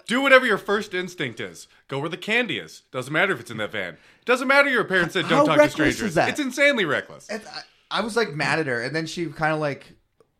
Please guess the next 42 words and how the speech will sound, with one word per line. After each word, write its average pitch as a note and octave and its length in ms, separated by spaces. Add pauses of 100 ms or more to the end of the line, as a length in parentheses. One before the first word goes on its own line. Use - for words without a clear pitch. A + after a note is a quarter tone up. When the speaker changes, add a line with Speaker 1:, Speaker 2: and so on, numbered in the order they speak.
(200)
Speaker 2:
I C#3 80
think E3+ 160
she - 140
Speaker 1:
You're D#3+ 120
at - 20
Speaker 2:
didn't E3 160
Speaker 1:
a - 20
bar. G3 260
Your C3 160
drink's A3+ 320
fizzing. A2 380
Speaker 2:
She - 200
Speaker 1:
You're C4 100
Speaker 2:
didn't C#4 120
even A#3 140
Speaker 1:
thirsty. C3 380 (100)
Just D#3 240
go A3 180
for C3+ 280
it. - 80 (200)
Figure D3 220
it D#3 80
out E3+ 140
later. G3 360
Speaker 2:
It E3+ 140
didn't A#3+ 180
Speaker 1:
Doesn't G3+ 160
matter G3 280
why. F#2+ 220
Speaker 2:
cross F3+ 480
her F#3+ 160
mind C#3+ 540
before C#3+ 540
I C3 100
was C3+ 220
like, C3+ 160
"What - 180
the A3 80
fuck D3+ 380
are D#3+ 60
you C#3 180
doing?" A2+ 380